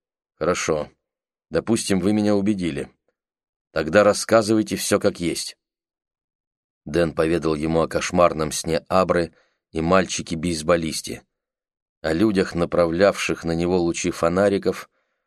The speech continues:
о женщине с ножом, слизывавшей кровь со своих ладоней, и о том, как много позже Абра увидела фотографию мальчика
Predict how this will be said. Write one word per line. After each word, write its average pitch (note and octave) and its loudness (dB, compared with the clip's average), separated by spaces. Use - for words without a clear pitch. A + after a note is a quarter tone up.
о F2 2
женщине F2+ 0
с - -6
ножом, F2 2
слизывавшей F2+ -2
кровь G2 0
со - -4
своих F2+ -2
ладоней, E2+ 0
и E2 -2
о E2+ 4
том, A2+ 4
как D#2+ -4
много F#2 2
позже F#2+ 0
Абра G2 4
увидела F#2+ 0
фотографию F#2 0
мальчика F#2 0